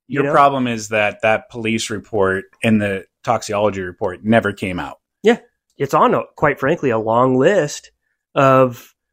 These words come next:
Speaker 1: this guy getting special treatment. I don't like shit like that.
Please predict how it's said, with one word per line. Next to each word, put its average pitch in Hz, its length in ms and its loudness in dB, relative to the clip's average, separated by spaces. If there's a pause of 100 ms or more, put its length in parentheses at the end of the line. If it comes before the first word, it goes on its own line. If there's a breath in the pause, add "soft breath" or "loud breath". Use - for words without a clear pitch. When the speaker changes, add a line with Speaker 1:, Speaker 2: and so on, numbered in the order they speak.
(220)
Speaker 1:
this 143 280 -2
guy 156 520 0 (240)
getting 147 340 0
special 147 420 -2
treatment. 214 460 -6 (460)
I 151 80 0
don't 190 160 0
like 254 160 -6
shit 123 200 -6
like 110 220 -8
that. 101 260 -6